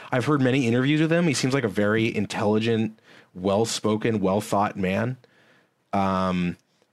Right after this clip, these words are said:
but getting drunk and driving your restored pickup truck into a Tim Hortons at three in the morning and then not getting in trouble for it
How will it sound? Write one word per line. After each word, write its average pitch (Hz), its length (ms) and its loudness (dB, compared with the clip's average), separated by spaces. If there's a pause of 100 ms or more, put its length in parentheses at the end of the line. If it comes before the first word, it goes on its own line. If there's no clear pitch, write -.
(420)
but 123 160 -4
getting 156 260 2
drunk 107 440 -2
and 110 120 -2
driving 107 680 0
your 95 520 -2 (180)
restored 107 640 -2
pickup 117 260 -4
truck 123 420 -4 (400)
into 123 260 2
a 113 60 0
Tim 110 260 -2
Hortons 110 380 -2
at 110 80 -2
three 113 200 -2
in 117 60 0
the 123 80 0
morning 127 420 0 (720)
and 113 200 2
then 104 460 0 (640)
not 110 420 0 (320)
getting 107 240 2
in 107 80 0
trouble 113 240 -4
for 170 240 0
it - 160 -2